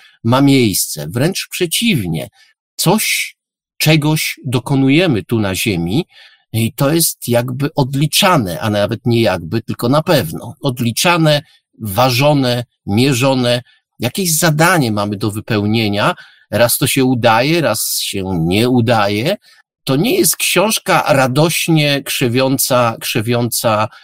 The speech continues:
ideę reinkarnacji, że fajnie będzie, bo nie umieramy. Ta książka jednak pewną re-, refleksję,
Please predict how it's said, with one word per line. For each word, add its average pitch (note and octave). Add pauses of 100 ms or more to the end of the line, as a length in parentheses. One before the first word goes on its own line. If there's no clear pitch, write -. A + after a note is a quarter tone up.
(260)
ideę A#2
reinkarnacji, A2+
że G2+
fajnie C3+
będzie, G2
bo F#2+
nie G#2
umieramy. G#2+ (460)
Ta -
książka -
jednak G3
pewną F#3+
re-, B2 (120)
refleksję, A#2+